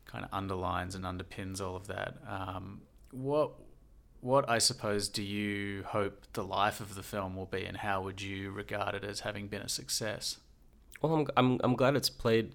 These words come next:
Speaker 2: you know, we've been distributed in about thirty countries. It's still coming out in several places. It's played about fifty film festivals.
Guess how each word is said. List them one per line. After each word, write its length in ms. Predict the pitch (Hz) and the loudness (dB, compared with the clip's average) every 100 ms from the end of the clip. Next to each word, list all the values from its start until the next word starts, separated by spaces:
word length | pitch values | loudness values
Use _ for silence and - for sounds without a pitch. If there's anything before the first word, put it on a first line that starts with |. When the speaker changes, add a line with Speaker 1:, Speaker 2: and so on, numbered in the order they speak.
| - | 0
Speaker 2:
you 100 | 117 | 2
know, 140 | 101 | 4
we've 200 | 98 110 | 2 0
been 180 | 110 104 | 2 2
distributed 680 | 101 - 104 107 101 98 - | 2 0 0 2 2 0 -4
in 320 | 90 98 90 - - - - - - | -4 -4 -6 -10 -20 -20 -20 -20 -6
about 340 | 98 95 90 | 0 2 2
thirty 240 | - 107 104 | 4 2 2
countries. 600 | - 101 - 104 104 92 | 0 -2 0 0 0 -2
It's 140 | - | -2
still 140 | - 104 | -2 0
coming 320 | 107 98 92 | -2 -2 0
out 160 | 87 | -2
in 80 | - | 0
several 300 | - 101 92 | 0 0 -2
places. 760 | - 98 90 - 85 90 87 - - - - - - - | -6 -6 -4 -4 -4 -6 -8 -10 -18 -20 -20 -20 -20 -8
It's 140 | 95 | -6
played 240 | - 104 92 | -2 -2 0
about 240 | 87 90 | 0 -2
fifty 400 | - 101 - 92 87 | -2 -4 -2 -4 -4
film 300 | - 95 85 | -2 -4 -2
festivals. 960 | 95 - 87 87 87 90 85 - - | -2 -2 -2 -4 -2 -2 2 4 4